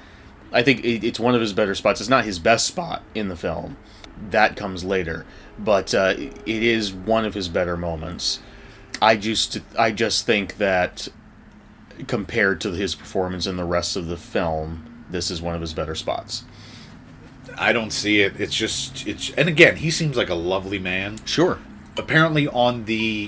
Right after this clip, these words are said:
Speaker 2: commentary for Boondock Saints two,
Speaker 1: Mm-hmm.
Speaker 2: All Saints Day.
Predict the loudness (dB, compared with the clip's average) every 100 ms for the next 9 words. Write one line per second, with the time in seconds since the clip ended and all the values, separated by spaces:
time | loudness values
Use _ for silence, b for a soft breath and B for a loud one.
0 | -4 2 2 2 2 4 4 4 2 2
1 | 4 2 0 6 8 8 4 2 2 -2
2 | 2 2 2 -2 -2 0 4 4 4 2
3 | -2 -2 -2 -2